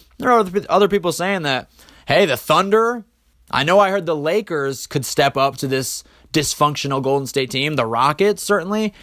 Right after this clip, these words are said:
and even if they somehow escape the West, the Raptors and the Celtics are good enough to take 'em down." People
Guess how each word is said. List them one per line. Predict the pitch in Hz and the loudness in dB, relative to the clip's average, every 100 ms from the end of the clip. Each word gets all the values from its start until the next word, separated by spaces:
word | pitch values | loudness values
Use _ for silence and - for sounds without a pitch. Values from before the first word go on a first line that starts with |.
| - | -4
and | 143 180 | 0 2
even | 185 | 2
if | 180 | 2
they | 160 | 0
somehow | 151 160 151 | 0 2 2
escape | 139 - 156 | 2 0 0
the | 135 | 0
West, | 123 123 123 | -2 -2 -2
the | 120 | -4
Raptors | 113 143 151 156 147 | 0 0 0 -2 -4
and | |
the | 147 | -6
Celtics | - 156 156 131 131 | 0 0 0 -4 -4
are | |
good | 123 139 | -4 -4
enough | 151 | -4
to | 139 | -4
take | 170 156 | -2 -2
'em | 160 | -2
down." | 175 196 123 113 _ _ _ - - | 0 0 -2 -8 _ _ _ -10 -2
People | 294 269 226 170 | 2 4 2 0